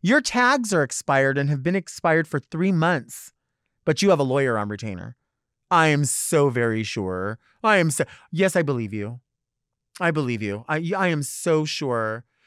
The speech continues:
I am so, so sure. You're so together, aren't you? You have a lawyer on retainer. How do you have a lawyer on retainer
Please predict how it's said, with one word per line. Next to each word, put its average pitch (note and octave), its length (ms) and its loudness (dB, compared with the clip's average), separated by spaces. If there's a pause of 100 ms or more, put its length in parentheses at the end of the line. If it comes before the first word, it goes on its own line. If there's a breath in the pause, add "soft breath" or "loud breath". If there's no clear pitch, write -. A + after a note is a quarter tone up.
(120)
I F3+ 140 0
am E3+ 120 0
so, E3+ 680 2
so D3 380 -2
sure. A#2+ 600 -6 (1700)
You're F#3 240 2
so F3+ 300 0
together, C3+ 580 0
aren't C3 300 -6
you? A2+ 380 -4 (760)
You F3+ 120 4
have F3 80 4
a D#3+ 60 6
lawyer C#3+ 520 2
on B2+ 200 -4
retainer. A#2 260 -8 (260 loud breath)
How C#4 160 2
do E4 60 6
you E4+ 60 6
have E4 80 4
a D4+ 40 8
lawyer F3+ 720 4
on G3+ 140 0
retainer G#3+ 720 -2